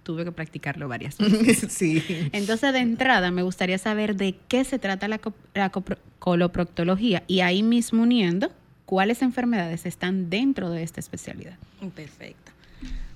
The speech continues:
Speaker 3: Para darles una pequeña introducción de qué es la especialidad, es la ciencia que se encarga tanto del diagnóstico y el tratamiento de todas las enfermedades que involucran el tracto digestivo,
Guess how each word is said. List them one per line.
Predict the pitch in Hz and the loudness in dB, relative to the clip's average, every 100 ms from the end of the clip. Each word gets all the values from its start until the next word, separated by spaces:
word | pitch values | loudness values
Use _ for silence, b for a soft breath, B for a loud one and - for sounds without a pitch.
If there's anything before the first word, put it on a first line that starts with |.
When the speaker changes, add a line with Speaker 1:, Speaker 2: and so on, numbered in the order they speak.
| - 202 | -8 -4
Speaker 3:
Para | 185 | -4
darles | 185 190 233 | -4 -4 -2
una | 226 220 220 214 | -2 -2 -2 -4
pequeña | 208 202 190 202 | -6 -6 -4 -4
introducción | 208 208 202 202 196 | -4 -6 -6 -6 -6
de | 185 | -6
qué | 185 | -6
es | 202 | -6
la | |
especialidad, | 202 202 - 208 202 185 - B B B | -6 -8 -6 -6 -6 -8 -10 B B B
es | 214 220 | -4 -4
la | 233 | -6
ciencia | - 214 220 247 | -4 -6 -6 -8
que | 240 | -8
se | 240 | -8
encarga | 226 180 165 170 | -8 -6 -6 -8
tanto | 165 190 190 214 | -6 -6 -4 -4
del | 214 | -4
diagnóstico | 202 190 185 196 247 - 277 302 - B B B | -4 -6 -4 -4 -4 -6 -8 -8 -12 B B B
y | 196 | -6
el | 185 | -6
tratamiento | 196 190 190 202 214 220 | -8 -6 -6 -4 -4 -4
de | 208 | -4
todas | - 208 233 | -4 -4 -4
las | 240 | -4
enfermedades | 233 220 208 208 220 | -6 -4 -4 -4 -6
que | - | -4
involucran | 190 185 190 196 196 | -4 -2 -4 -4 -4
el | 180 | -6
tracto | 180 170 - | -6 -8 -6
digestivo, | 175 170 - 131 | -6 -6 -8 -12